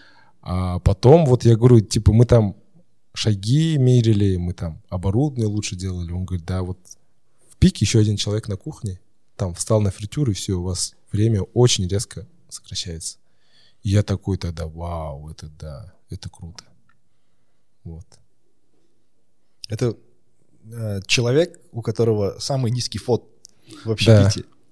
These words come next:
Speaker 2: из моего окружения.
Speaker 1: Да, да, да. Ну, это такая модель просто.
Speaker 2: Мгм.
Speaker 1: Это не с того, что я там жадный, у меня по рынку все ребята зарабатывают чуть выше рынка. Все,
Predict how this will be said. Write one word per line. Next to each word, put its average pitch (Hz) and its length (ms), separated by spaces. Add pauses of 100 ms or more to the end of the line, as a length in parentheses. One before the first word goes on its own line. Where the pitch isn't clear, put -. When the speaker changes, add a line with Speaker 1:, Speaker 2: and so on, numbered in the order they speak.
(100)
Speaker 2:
из 113 160
моего 107 260
окружения. 101 520 (420)
Speaker 1:
Да, 92 220
да, 73 80 (160)
да. 330 60 (480)
Ну, 135 100
это 156 120
такая 156 240
модель 135 340
просто. - 300
Speaker 2:
Мгм. 98 260
Speaker 1:
Это 98 180
не 107 80
с 98 60
того, 131 180
что - 180
я 95 80
там 95 180
жадный, 110 400
у 90 100
меня 98 280
по 98 180
рынку 113 400
все - 280
ребята 98 320
зарабатывают 92 580 (140)
чуть - 200
выше 98 220
рынка. 87 260 (540)
Все, 82 360